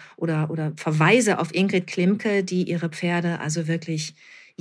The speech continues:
jahrelang hat und mit denen gemeinsam durch ihr Pferdeleben geht. Ich finde das immer schön, wenn das funktioniert.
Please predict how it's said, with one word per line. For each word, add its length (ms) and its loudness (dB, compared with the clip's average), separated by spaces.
jahrelang 840 4
hat 460 -2
und 300 -2
mit 200 -2
denen 300 2
gemeinsam 800 4
durch 340 0
ihr 200 2
Pferdeleben 680 -2
geht. 480 -4
Ich 220 -8
finde 200 0
das 120 -2
immer 180 -4
schön, 440 -4
wenn 120 -10
das 200 -10
funktioniert. 600 -14